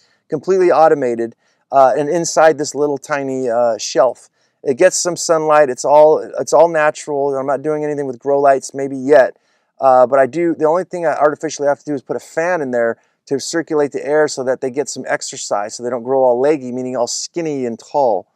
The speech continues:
So I had to convert to that. So once the plants, the idea here, the philosophy is once they're established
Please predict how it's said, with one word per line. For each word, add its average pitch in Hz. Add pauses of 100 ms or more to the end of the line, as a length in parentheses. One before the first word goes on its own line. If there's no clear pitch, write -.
(480)
So 156
I 147
had 190
to 202
convert 170
to 151
that. 135 (300)
So 147
once 175
the 208
plants, 180
the 156
idea 151
here, 170
the 156
philosophy 147
is 135
once 160
they're 165
established 151